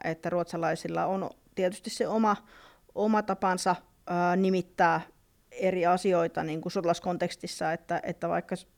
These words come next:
ää, meilläkin on, on Uudenmaan prikaati, Nylandsbrigad, joka toimii ruotsiksi, niin, niin, niin, ää, heillä ei kuitenkaan se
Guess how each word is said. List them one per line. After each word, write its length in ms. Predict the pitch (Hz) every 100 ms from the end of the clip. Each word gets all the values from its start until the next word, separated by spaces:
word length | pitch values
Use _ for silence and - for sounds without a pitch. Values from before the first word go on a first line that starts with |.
| _ _ _ -
ää, 160 | 180 175
meilläkin 420 | 190 190 180 185
on, 220 | 180 180 - -
on 240 | 185 185
Uudenmaan 420 | 220 208 202 185
prikaati, 360 | 202 202 185 190
Nylandsbrigad, 600 | 190 190 196 185 196 196 - - - - -
joka 160 | 185 196
toimii 320 | 214 202 196
ruotsiksi, 480 | 196 185 - - 185
niin, 260 | 175 175 -
niin, 260 | 180 175
niin, 220 | 175 175 - _ _ _ -
ää, 560 | - 180 180 175 175 - 175
heillä 240 | 208 185
ei 80 | 185
kuitenkaan 580 | 254 233 220 190 175 180
se 200 | 185